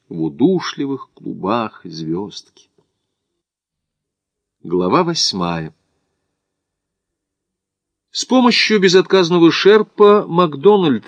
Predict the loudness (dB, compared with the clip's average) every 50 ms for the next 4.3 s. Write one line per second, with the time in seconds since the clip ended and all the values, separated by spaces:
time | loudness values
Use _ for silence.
0 | -14 -14 -8 -2 2 2 4 4 4 2 0 2 2 2 4 4 2 2 0 -2
1 | -2 -2 2 4 4 4 4 2 -2 -2 0 0 0 0 0 0 0 2 4 4
2 | 4 2 2 0 0 0 -2 -2 -2 0 2 0 0 0 -2 -2 0 0 0 0
3 | -2 -8 -4 -2 -2 -2 -2 -2 -2 -4 -4 -4 -4 -2 0 2 2 2 2 0
4 | -2 0 2 2 2 0